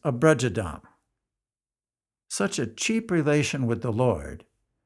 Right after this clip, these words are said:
exhibits only the base mentality of the mundaner,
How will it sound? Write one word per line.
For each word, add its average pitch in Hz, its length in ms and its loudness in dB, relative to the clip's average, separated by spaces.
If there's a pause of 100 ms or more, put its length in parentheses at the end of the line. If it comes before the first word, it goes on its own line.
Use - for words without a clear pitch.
(160)
exhibits 160 540 0
only 147 240 0
the 131 140 -4
base 156 400 2
mentality 135 680 0
of 113 140 -2
the 131 80 -2
mundaner, 139 640 0